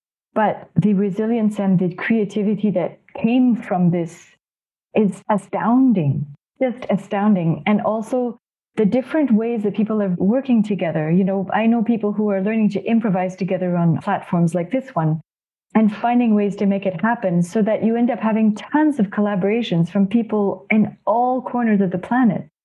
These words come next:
And I'm not sure that would have happened.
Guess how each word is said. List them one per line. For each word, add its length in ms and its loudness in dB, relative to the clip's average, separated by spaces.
And 480 2
I'm 120 4
not 180 2
sure 200 -2
that 200 0
would 120 2
have 80 -2
happened. 640 -2